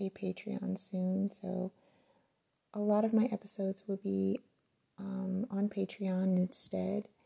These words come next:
Um, just because there's some things that I wanna get into, and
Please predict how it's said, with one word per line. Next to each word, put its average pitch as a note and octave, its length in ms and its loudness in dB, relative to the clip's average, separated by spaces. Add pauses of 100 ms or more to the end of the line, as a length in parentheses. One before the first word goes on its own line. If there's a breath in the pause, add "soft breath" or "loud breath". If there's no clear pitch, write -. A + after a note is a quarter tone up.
(680 soft breath)
Um, F#3 640 -2 (960)
just G3+ 220 -6
because G#3 280 -2
there's F#3 180 -2
some F#3 340 0
things F#3 480 2
that F3+ 420 -2
I F3+ 100 -2
wanna F3+ 220 2
get F3+ 160 -2
into, F#3 560 0 (680 soft breath)
and F3+ 320 0